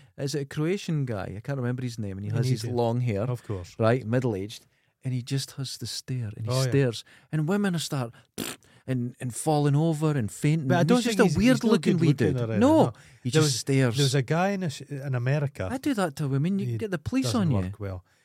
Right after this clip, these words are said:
Speaker 2: There was
Speaker 1: Maybe
Speaker 2: a guy,
Speaker 1: now I'm
Speaker 2: 'cause
Speaker 1: famous.
Speaker 2: your fr-, your window, your, your room, two of the bits of glass are thin. We've
Speaker 1: Yeah,
Speaker 2: just
Speaker 1: just
Speaker 2: doing
Speaker 1: have a wee look.
Speaker 2: <laughs> Been st-, <laughs>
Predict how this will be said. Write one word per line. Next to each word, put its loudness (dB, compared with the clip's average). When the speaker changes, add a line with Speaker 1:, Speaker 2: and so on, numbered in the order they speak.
Speaker 2:
There -6
was 0
Speaker 1:
Maybe 4
Speaker 2:
a 4
guy, 4
Speaker 1:
now 2
I'm 0
Speaker 2:
'cause -4
Speaker 1:
famous. 2
Speaker 2:
your 2
fr-, -4
your -2
window, -2
your, -4
your -8
room, -6
two -10
of -8
the -6
bits -14
of -12
glass -12
are -20
thin. -12
We've -10
Speaker 1:
Yeah, -4
Speaker 2:
just -8
Speaker 1:
just -10
Speaker 2:
doing 0
Speaker 1:
have -6
a -4
wee -2
look. -6
Speaker 2:
<laughs> -20
Been -4
st-, -12
<laughs> -